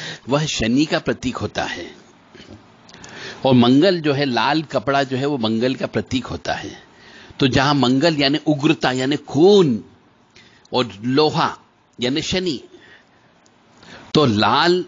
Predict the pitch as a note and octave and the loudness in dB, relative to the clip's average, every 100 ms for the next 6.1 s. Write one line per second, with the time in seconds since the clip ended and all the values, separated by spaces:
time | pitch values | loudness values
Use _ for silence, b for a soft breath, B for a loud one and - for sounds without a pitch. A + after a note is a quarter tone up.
0 | - - C#3 - C3+ C3 D3 C3 - _ | -8 -4 -4 -2 -4 -2 0 -2 -6 _
1 | _ _ _ A2+ A#2 A#2 A#2+ B2 C#3 C3+ | _ _ _ -8 -6 -2 -2 0 -2 -4
2 | D#3+ D#3 C3 B2 A2+ G#2+ F#2+ - _ _ | -6 -4 -4 -6 -8 -8 -10 -16 _ _
3 | _ _ _ - - - - - A#2 C3 | _ _ _ -20 -20 -20 -18 -6 2 4
4 | D3 A2+ A#2+ A2+ C3+ D3+ F3+ F3+ C3+ C3+ | 2 0 -2 2 2 2 2 0 2 2
5 | F3+ F3+ D3+ D#3 B2+ A2 - F#2 E2+ C#2+ | 2 0 -2 -2 0 -2 -2 -4 -6 -16